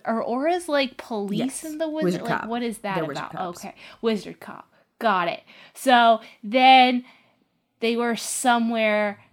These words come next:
Speaker 1: that I can't remember, another floor or something, and then there was an explosion, and then Maya had to do a spell to protect everybody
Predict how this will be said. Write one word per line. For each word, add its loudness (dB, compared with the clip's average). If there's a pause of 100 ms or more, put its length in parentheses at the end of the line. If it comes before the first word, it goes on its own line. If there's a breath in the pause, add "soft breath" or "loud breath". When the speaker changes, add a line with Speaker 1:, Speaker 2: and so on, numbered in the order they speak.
Speaker 1:
that 0
I 0
can't -2
remember, -4
another -4
floor -4
or -8
something, -8
and -6
then -6
there -6
was -6
an -8
explosion, -8
and -8
then -2 (260 loud breath)
Maya -2
had -8
to -6
do -6 (200 loud breath)
a -10
spell -2
to -16
protect -12
everybody -6